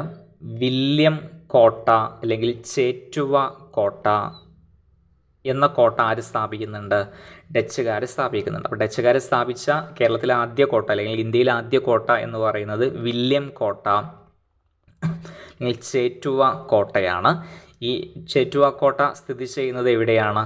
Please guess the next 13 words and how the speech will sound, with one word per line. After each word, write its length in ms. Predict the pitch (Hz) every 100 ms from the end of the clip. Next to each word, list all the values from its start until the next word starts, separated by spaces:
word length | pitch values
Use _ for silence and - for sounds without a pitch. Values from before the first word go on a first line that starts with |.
| 113
തൃശ്ശൂർ 500 | - 123 117 - 131 127
ജില്ലയിലാണ് 720 | 113 101 95 92 - - 98
ട്ടോ. 160 | 98 98
തൃശ്ശൂരിലാണ് 800 | - - - 107 104 101 98 98 156
സ്ഥിതി 280 | - 98
ചെയ്യുന്നത്. 480 | 98 - - - - 165 - - - - - - - _ -
ഇനി 180 | 160 170 165
ഈ 120 | 165 165 - - - -
ഡച്ചുകാർ 600 | 135 135 - - 165 165 165
അധികകാലം 640 | 139 139 151 151 147 147 143
നിന്നിട്ടില്ല. 580 | 127 120 131 127 98 98 127 - - _ _ -
അവർക്ക് 440 | - 123 131 147
വേഗം 440 | 131 131 127 143